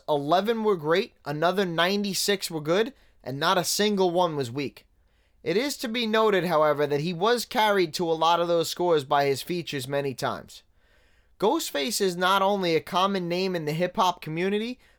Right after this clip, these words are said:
but he's one of the more successful and popular members of one of the biggest, most influential hip-hop groups of all time,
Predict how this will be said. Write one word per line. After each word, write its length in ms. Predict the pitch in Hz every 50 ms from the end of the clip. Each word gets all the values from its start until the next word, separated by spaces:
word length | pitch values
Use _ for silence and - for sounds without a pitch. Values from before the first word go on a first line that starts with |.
| _
but 120 | - 156 160
he's 180 | 165 170 143
one 180 | 156 185 220 233
of 100 | 247 220
the 80 | 202 196
more 280 | 180 175 175 190 202
successful 720 | 190 - 180 - - - - 185 190 190 - - 220 208 190
and 120 | 160 139
popular 460 | - - 175 180 175 - 190 175 170
members 400 | 165 160 160 165 175 190 196 175
of 160 | 160 151 135
one 160 | 139 156 170 175
of 140 | 175 165
the 60 | 151 139
biggest, 460 | 127 123 160 165 170 196 190 - -
most 300 | 156 156 160 165 147 - -
influential 680 | 175 180 180 175 - 175 170 165 165 165 156 - 151 139
hip-hop 440 | 135 156 165 - - 156 143 143 -
groups 320 | - - 151 170 165 - -
of 140 | 139 123
all 300 | - - 151 147 147 151
time, 400 | 143 - 151 139 147 165 185 208